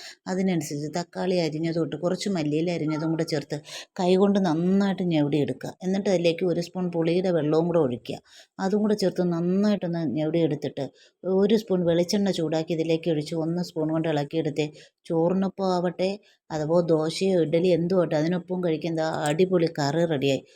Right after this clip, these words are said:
ഒരു മിനിറ്റ് കൊണ്ട് നമുക്ക് തയ്യാറാക്കാം. ഒന്ന് ട്രൈ ചെയ്ത് നോക്കണേ. വളരെ ഈസി ആയിട്ട് തയ്യാറാക്കാം, വളരെ ടേസ്റ്റി ആയിട്ട് തയ്യാറാക്കാം. ട്രൈ ചെയ്ത്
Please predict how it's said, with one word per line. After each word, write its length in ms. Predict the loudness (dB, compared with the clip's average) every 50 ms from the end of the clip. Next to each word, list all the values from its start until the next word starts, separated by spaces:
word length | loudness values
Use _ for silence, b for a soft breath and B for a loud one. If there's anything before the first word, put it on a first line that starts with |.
| b b _ -2
ഒരു 200 | 0 2 4 6
മിനിറ്റ് 320 | 6 4 4 2 0 0
കൊണ്ട് 160 | 0 0 -2
നമുക്ക് 380 | -2 -2 -2 -4 -4 -4 -4 -2
തയ്യാറാക്കാം. 480 | -2 0 0 0 0 0 -2 -2 -4 -4
ഒന്ന് 160 | -2 -2 0
ട്രൈ 180 | 2 2 2 2
ചെയ്ത് 260 | 2 2 0 0 2 2 0
നോക്കണേ. 300 | 0 0 0 -2 -2 -2 -4 B B B B
വളരെ 280 | -6 -4 0 2 2 4
ഈസി 280 | 4 4 2 2 2 2
ആയിട്ട് 200 | 2 2 0 0 0
തയ്യാറാക്കാം, 460 | 0 0 -2 -2 -4 -6 -6 -4 -2 0
വളരെ 300 | 0 0 2 0 0 0
ടേസ്റ്റി 440 | 2 2 4 4 2 2 2 2
ആയിട്ട് 200 | 2 2 2 0 0
തയ്യാറാക്കാം. 520 | -2 -4 -4 -6 -8 -10 -12 -14 -18 -20 _ _ _ _ _ _ _ _ _ _ _ -6
ട്രൈ 140 | -4 -2 0
ചെയ്ത് 260 | 4 6 8 8 8